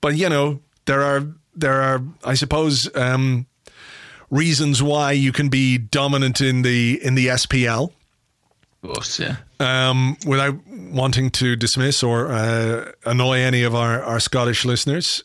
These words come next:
Speaker 1: um, he's doing a very good job at Leicester. There's no doubt about that. I'm not disputing it. I just, I just, no. I just can't. I, I don't like him. I don't like his character.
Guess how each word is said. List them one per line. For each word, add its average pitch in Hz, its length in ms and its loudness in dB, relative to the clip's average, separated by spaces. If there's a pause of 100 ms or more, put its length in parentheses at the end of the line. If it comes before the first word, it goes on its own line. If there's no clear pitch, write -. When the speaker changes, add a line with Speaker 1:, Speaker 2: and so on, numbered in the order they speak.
(140)
Speaker 1:
um, 127 640 0 (520)
he's 143 140 0
doing 156 220 0
a - 40 0
very 151 200 0
good 143 140 -2
job 175 220 0
at 143 80 -2
Leicester. 110 360 -4
There's 117 440 -4
no 156 300 0
doubt 160 240 0
about 135 300 -2
that. 98 180 -4
I'm 123 140 0
not 147 160 0
disputing 143 580 0
it. 113 160 -2 (640)
I 131 160 -2
just, - 640 -4 (380)
I 107 120 -4
just, 110 440 -4 (640)
no. 107 360 -2 (440)
I 107 100 -4
just 135 200 -2
can't. 135 460 -2
I, 110 180 -4 (320)
I 120 100 -2
don't 131 200 0
like 151 260 0
him. 180 240 -2 (560)
I 113 160 -4
don't 139 240 -2
like 135 180 0
his 120 120 -2
character. 165 640 0